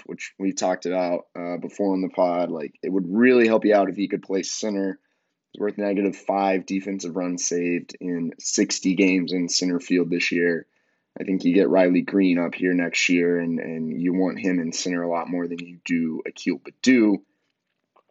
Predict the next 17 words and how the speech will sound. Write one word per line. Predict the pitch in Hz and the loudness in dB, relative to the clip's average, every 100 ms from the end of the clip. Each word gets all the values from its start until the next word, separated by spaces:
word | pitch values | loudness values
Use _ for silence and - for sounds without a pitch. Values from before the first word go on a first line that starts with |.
| _ _ | _ _
So | - 95 | -2 0
then | 101 104 | 2 2
you're | 95 | 2
pushing | 113 101 101 | 2 2 0
him | 92 | 0
to | 92 78 | 0 -2
a | |
corner. | - 160 160 151 147 143 | 2 4 6 6 6 4
So | - 107 | 2 -4
then, | 107 | -4
okay, | 107 95 85 | -2 -2 -2
what's | 107 104 113 | -2 0 0
your | 110 | 2
offensive | 101 101 101 98 92 | 4 2 0 -8 -10
profile | - 104 98 98 95 87 - | -6 -4 -2 0 0 -2 -4
actually | 101 92 - 101 95 87 | -4 -4 -6 -6 -6 -6
like? | 92 104 98 90 - | 0 0 0 -2 -12